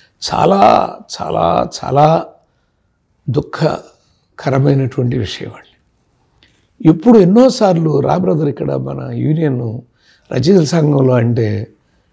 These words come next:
"నాకు ఈ పోస్టులు ఏం వద్దన్న గారు, నన్ను చక్కగా రాసుకునే ఉండని." ఆయన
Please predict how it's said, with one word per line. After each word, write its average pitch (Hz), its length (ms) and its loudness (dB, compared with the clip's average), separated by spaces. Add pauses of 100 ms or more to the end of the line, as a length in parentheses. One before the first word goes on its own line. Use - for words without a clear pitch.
(160)
"నాకు 110 240 -6
ఈ 123 40 0
పోస్టులు 160 460 0
ఏం 175 220 4
వద్దన్న 143 380 -4
గారు, 123 340 -6 (560)
నన్ను 131 100 -10
చక్కగా 147 340 0
రాసుకునే 135 480 -2
ఉండని." 104 300 -6 (840)
ఆయన 156 300 2